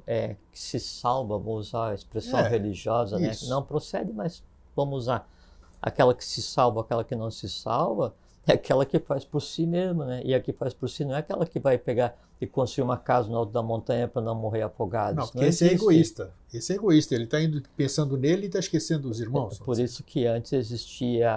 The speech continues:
Speaker 1: aquela iniciação, que era a Reina Iana, que era o asceta místico. Ele abandonava tudo, ia pra um lugar e ficava pensando, eh, nele, em como compreender o processo como um todo, a humanidade se iluminar,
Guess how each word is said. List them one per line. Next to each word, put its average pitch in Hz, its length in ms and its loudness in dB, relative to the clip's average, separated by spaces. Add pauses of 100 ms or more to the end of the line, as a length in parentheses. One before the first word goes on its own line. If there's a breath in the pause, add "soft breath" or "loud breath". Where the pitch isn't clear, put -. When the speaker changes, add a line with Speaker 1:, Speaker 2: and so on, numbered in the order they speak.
(140)
Speaker 1:
aquela 110 480 -4
iniciação, 110 920 -4 (380 soft breath)
que - 100 0
era 113 440 2
a 113 180 -2
Reina 107 400 -2
Iana, 127 480 -2
que - 160 -4
era 120 100 2
o 117 80 4
asceta 123 460 -4
místico. 170 400 -4
Ele 117 80 4
abandonava 117 640 2
tudo, 139 340 -6
ia 139 120 -2
pra 135 160 -8
um 131 40 -6
lugar 120 400 0
e 143 140 -2 (200)
ficava 147 340 -2
pensando, 143 640 -6 (120)
eh, 120 440 -2
nele, 131 520 -2 (320 soft breath)
em 120 120 -2
como 143 440 4
compreender 127 840 0
o 117 60 0
processo 117 440 -4
como 117 180 -4
um 107 40 -8
todo, 123 200 -2
a 123 40 -2
humanidade 113 340 -4
se - 180 -8
iluminar, 131 560 -4